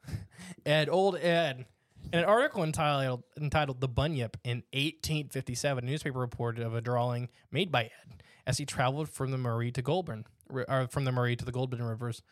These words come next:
Amongst the letters drawing, or amongst the letters in the drawings, we noticed a likeness of the bunyip, or rather, the view of the neck and the shoulders of the animal. Edwin, or Edwin informed us that the bunyip was a large freshwater seal,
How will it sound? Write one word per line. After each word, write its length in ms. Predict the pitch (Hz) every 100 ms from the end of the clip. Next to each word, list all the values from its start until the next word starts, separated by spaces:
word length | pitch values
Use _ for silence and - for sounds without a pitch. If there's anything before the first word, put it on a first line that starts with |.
| _ _ _ -
Amongst 340 | 147 220 220
the 80 | 151
letters 560 | 135 131 147 120 113 - 143
drawing, 400 | 135 139 131 127
or 100 | 131
amongst 380 | 123 139 147 -
the 60 | 131
letters 260 | 123 123
in 60 | 120
the 60 | 117
drawings, 500 | 117 120 113 113 - _ -
we 100 | 135
noticed 280 | 139 147 127
a 40 |
likeness 520 | 123 127 127 135 127
of 100 | 131
the 60 | 123
bunyip, 360 | 131 147 123 104
or 120 | - 139
rather, 340 | 143 139 139
the 140 | 127 123
view 260 | 151 175
of 120 | 139 131
the 80 |
neck 280 | 127 135 -
and 80 | 131
the 60 | 123
shoulders 400 | - 147 147 117
of 80 |
the 140 | 110 110
animal. 260 | 104 98 - - - - - _ _ _
Edwin, 320 | 175 180 170 -
or 260 | 143 135 123
Edwin 480 | 143 135 135 127 127 - -
informed 500 | 139 - 147 143 127
us 140 | 117
that 100 | 127
the 60 | 123
bunyip 280 | 127 143 139
was 140 | 123
a 80 | 127
large 440 | 117 123 123 151 -
freshwater 460 | - 139 - 143 165
seal, 480 | - - - 95